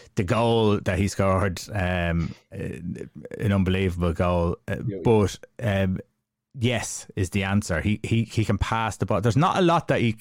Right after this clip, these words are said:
Speaker 1: he, he can't do. So, and he, now he's gonna be stepping up his level even further again, which is absolutely brilliant. Um, <sighs> yeah, I, I, I,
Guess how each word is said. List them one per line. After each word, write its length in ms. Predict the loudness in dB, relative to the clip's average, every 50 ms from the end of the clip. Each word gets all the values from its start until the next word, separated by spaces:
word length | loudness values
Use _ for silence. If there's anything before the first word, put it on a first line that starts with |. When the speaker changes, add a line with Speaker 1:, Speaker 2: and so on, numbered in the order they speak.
| -4 -2
Speaker 1:
he, 160 | -2 -2 -2 -2 -2
he 140 | -2 -2 -2 _ _ -6
can't 380 | -4 -2 0 0 0 0 0
do. 320 | 0 2 2 2 2 0 -4 -8 -14 -20 -20 -20 -20 -20 -18 -8
So, 520 | -2 0 2 4 6 6 6 6 4 2 -2 -10 -16 -20 -20 -20 -20 -14 -6 0
and 140 | 2 2 4
he, 100 | 4 4
now 280 | 4 4 4 4 4
he's 80 | 4 4
gonna 180 | 4 4 4
be 80 | 2 2
stepping 380 | 2 0 -2 0 2 2 2 2
up 120 | 2 2
his 140 | 0 2 2
level 320 | 2 2 2 2 4 4
even 220 | 4 4 2 2 0
further 480 | 0 2 2 4 4 4 2 2 0
again, 420 | 0 -2 -2 -2 0 0 0 2 0
which 160 | 0 0 0
is 120 | 0 0
absolutely 640 | 0 0 -2 -4 -2 0 2 2 2 0 -2 -4 -4
brilliant. 460 | -2 0 0 0 0 -2 -4 -6 -12 -16 -16 -16 -16 -18 -20 _ _
Um, 440 | -2 -2 0 2 2 2 2 0 0 -4 -10 -14 -14 -14 -14 -20 -20 -20 -20 -20 -20 _ -20 -20 -20 _ _ _ -20 -20 _ _ _ _ _ -8
<sighs> 300 | -6 -4 -4 -4 -4 -2
yeah, 260 | 0 2 4 4 4 2
I, 120 | 2 2
I, 400 | 4 4 4 4 4 4 4 4
I, 140 | 4 2